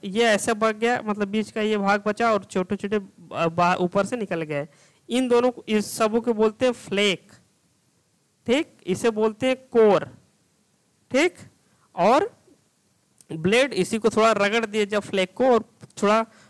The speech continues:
न-, नुकीला टाइप, मतलब चोखार पूरा बना दिया जाए तो ब्लेड, ठीक है। और माइक्रोलिथ्स किसे बोलते हैं? ऐसे औजार जिनकी लंबाई वन to सेवन सेंटीमीटर से चला के मारने जाता है। और मध्य पाषाण काल में बोन, मतलब हड्डियों के भी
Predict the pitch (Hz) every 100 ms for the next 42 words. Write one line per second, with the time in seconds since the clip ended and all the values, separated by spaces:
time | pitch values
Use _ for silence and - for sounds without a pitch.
0 | _ _ _ _ 202 190 190 190 185 202
1 | 214 226 214 180 196 196 202 196 - 214
2 | 233 226 208 190 185 180 170 165 170 240
3 | 392 _ _ _ _ 202 240 233 175 175
4 | 165 160 135 - _ _ _ _ _ -
5 | 247 320 349 - _ _ _ _ _ _
6 | - 160 185 185 185 208 214 220 - 208
7 | 214 208 208 233 180 - 214 196 226 233
8 | 196 - 196 190 214 190 180 190 233 220
9 | - 185 208 202 180 190 202 214 214 208
10 | 196 196 175 151 147 143 139 139 135 -
11 | _ _ _ 170 190 220 220 226 208 226
12 | 220 226 226 240 196 180 202 214 180 170
13 | 208 202 - 175 170 175 208 233 226 214
14 | 214 214 262 202